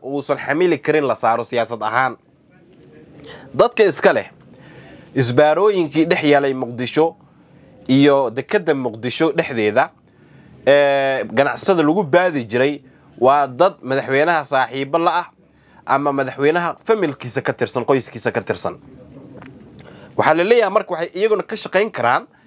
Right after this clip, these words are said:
in xafiiska uu ka tago ra'iisul wasaaraha Soomaaliya, maadaama lacagihii baadda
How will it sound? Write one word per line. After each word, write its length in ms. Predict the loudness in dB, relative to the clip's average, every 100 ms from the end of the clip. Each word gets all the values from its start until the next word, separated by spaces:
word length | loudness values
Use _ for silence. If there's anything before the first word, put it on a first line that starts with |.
| _ _ _ -6
in 120 | -2 0
xafiiska 500 | 0 -2 -4 -4 -2
uu 140 | -2
ka 140 | 0 0
tago 220 | 2 2
ra'iisul 320 | 2 -2 0
wasaaraha 420 | -2 2 2 2
Soomaaliya, 520 | -4 -4 -2 -2 -4 -12 _ _ -20 -20 _ _
maadaama 600 | 4 4 4 2 4 2
lacagihii 540 | 2 0 0 -2 -4 0
baadda 400 | 2 0 0